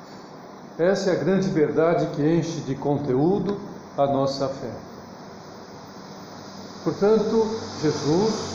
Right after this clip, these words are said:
não é uma simples figura brilhante do passado, um grande mestre espiritual da antiguidade. É, Jesus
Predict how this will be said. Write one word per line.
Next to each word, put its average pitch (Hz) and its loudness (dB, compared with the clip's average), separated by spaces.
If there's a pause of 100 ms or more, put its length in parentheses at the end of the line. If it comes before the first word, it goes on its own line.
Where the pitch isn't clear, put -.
(640)
não 139 2
é 185 4 (260)
uma 147 0
simples 156 -2 (680)
figura 170 2 (400)
brilhante 147 2 (260)
do 139 0
passado, 156 2 (240)
um 143 0
grande 147 2 (340)
mestre 147 0 (220)
espiritual 151 0 (180)
da 143 2
antiguidade. 139 -2 (2500)
É, 127 0 (720)
Jesus 170 2